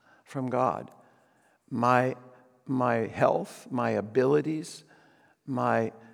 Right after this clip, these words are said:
my everything, whatever I had, I had in trust.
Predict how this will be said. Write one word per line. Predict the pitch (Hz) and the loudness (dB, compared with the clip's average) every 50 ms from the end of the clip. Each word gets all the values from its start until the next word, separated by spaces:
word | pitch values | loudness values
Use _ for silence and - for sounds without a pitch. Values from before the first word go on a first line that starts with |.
| - _ _ _ _ _ | -20 _ _ _ _ _
my | - 120 107 | -2 -2 0
everything, | - 160 170 185 233 185 - - - - - - - | 2 2 2 2 2 -2 -4 -6 -10 -12 -14 -16 -6
whatever | 131 135 127 131 139 143 170 175 | -2 0 2 4 2 2 2 2
I | 170 151 | 0 0
had, | 135 120 117 95 110 131 131 - - - _ _ _ | 0 0 -2 -2 -2 -4 -6 -8 -14 -20 _ _ _
I | 127 120 | -6 -4
had | 120 117 127 127 127 143 143 135 - | -4 -2 0 2 2 2 0 0 -2
in | 151 139 139 | -2 -4 -4
trust. | - - - - 208 - - - - - - | -4 -4 -4 -4 -4 -4 -4 -8 -12 -14 -16